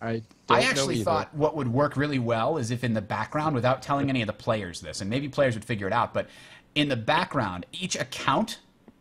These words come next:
Speaker 2: would be allotted a certain amount of gold,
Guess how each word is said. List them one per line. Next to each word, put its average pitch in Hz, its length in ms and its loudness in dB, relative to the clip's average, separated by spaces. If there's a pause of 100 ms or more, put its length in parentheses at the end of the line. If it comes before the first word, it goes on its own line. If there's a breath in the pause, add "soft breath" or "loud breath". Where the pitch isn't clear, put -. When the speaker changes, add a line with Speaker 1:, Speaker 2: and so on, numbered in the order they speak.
(380)
Speaker 2:
would 135 220 0
be 131 380 0
allotted 131 600 2
a 131 60 -4
certain 143 260 0
amount 127 200 2
of 98 220 -6
gold, 120 500 -2